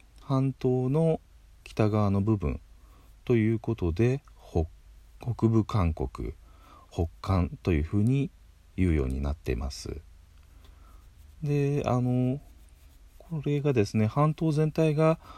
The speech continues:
あの、韓国というのはですね、あの、実際の、あの、天気予報なんかででもですね、その考え方は現れてまして、韓国の天気予報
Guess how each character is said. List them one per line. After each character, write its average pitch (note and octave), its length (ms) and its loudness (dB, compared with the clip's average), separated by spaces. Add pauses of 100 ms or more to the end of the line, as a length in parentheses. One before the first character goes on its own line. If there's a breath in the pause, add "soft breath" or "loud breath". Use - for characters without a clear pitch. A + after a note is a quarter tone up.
(440 loud breath)
あ A#2+ 100 4
の、 A#2 180 2
韓 A#2 260 2
国 F2 160 -4
と - 160 0
い E2 500 2
う - 40 -10 (520)
の F2 160 2
は D2 60 0
で C2+ 140 -2
す - 140 -6
ね、 E2+ 200 2
あ E2 120 0
の、 F2 140 0
実 F#2+ 140 -2
際 B2+ 260 0
の、 B2 280 0 (520 loud breath)
あ G2+ 160 0
の、 F2 640 -2 (2250)
天 D3 200 -2
気 - 120 0
予 F#3+ 80 6
報 A2 220 0
な F2+ 120 4
ん E2+ 60 2
か D#2 120 -4
で C#2 100 -2
で C2+ 100 -2
も C2+ 180 -4
で C#2+ 80 -4
す - 160 -6
ね、 G#2+ 120 0
そ G2+ 120 -4
の F#2+ 80 0
考 G2+ 160 -2 (120)
え F#2+ 60 0
方 F2+ 300 0
は C#2 220 0 (400 loud breath)
現 E2+ 160 4 (140)
れ C#2+ 80 -2
て C#2+ 120 -6
ま B1+ 160 -4
し - 100 -12
て、 C#2+ 280 0
韓 D3+ 240 -2
国 A2 220 -4
の C#2+ 100 0
天 E2 220 0
気 F2 120 -2
予 F2 100 4
報 C#2 380 -4